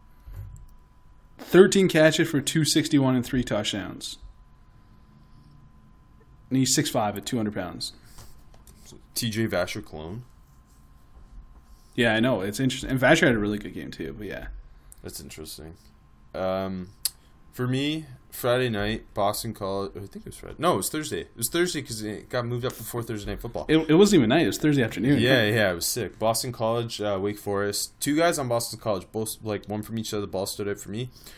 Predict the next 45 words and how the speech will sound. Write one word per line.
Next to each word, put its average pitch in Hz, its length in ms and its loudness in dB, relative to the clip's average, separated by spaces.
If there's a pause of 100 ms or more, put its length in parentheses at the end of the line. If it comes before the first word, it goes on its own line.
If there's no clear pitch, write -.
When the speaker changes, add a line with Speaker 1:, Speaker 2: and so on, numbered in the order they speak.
(300)
Speaker 2:
Uh, 104 500 4
Wyatt 131 420 2
Ray, 120 200 2
the 95 100 0
guy 101 180 0
who 117 80 -2
replaced 113 320 -6
Harold 104 280 -4
Landry, 95 440 -6 (380)
had 104 340 0
Speaker 1:
Yep. 107 200 -2
Speaker 2:
eight 117 200 0
tackles 107 440 -2
and 95 120 -8
four 98 240 -2
sacks. 98 600 -4 (540)
Speaker 1:
<laughs> - 240 -2
Speaker 2:
And 113 160 -2
he's 135 160 -2
built 110 400 -4
similarly 123 720 0
to 120 160 -8
Landry, 113 400 -4
six - 360 -4
three, 107 140 -6
two 101 220 -8
fifty-ish. 110 580 -6
And, 127 100 -4
like, 117 140 -2
Zach 120 300 2
Allen's 110 280 0
the 117 60 -4
one 113 140 -4
with 113 80 -8
the 101 100 -4
hype. 110 320 -2
Ray's 95 320 -2
the 104 80 -6
one 98 200 -6
who 98 360 -8
was 98 140 -10
making 98 240 -8
all 95 80 -6
the 90 80 -10
plays. 92 420 -8